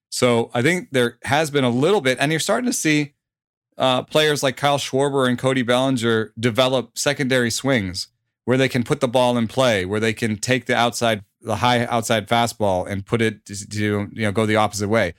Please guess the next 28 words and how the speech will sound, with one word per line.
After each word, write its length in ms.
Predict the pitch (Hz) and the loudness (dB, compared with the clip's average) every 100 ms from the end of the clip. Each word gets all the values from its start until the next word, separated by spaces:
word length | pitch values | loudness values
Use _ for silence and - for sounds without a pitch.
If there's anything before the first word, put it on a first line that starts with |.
| _ _ | _ _
There, 200 | 120 120 | 0 0
you 160 | 127 135 | 2 2
are 160 | 180 | 2
starting 260 | 208 135 117 | 2 -2 -2
to 60 | 104 | -4
see 180 | - | -6
some 220 | 170 110 98 | -4 -4 -4
of 60 | |
that. 240 | 90 87 - _ _ | -4 -6 -10 _ _
I 100 | - | 0
would 120 | 147 | 2
hate 260 | 131 180 226 | 2 0 0
to 260 | - 143 120 _ | -2 -2 -2 _
get 180 | 135 123 | 0 2
rid 140 | 135 | 2
of 80 | 160 | 2
the 60 | 123 | 0
shift 420 | - 147 123 - _ _ | 2 2 0 -4 _ _
and 120 | 107 131 | -2 0
then 160 | 127 | 0
be, 180 | 117 131 | 0 0
everyone 240 | 127 131 | 2 2
be 120 | 123 123 | 2 2
like, 240 | 117 104 _ _ | 0 -4 _ _
"Oh, 120 | 107 | -4
you 120 | 117 104 | -2 -2
know 140 | 110 | 0
what? 300 | 117 143 - | 2 2 0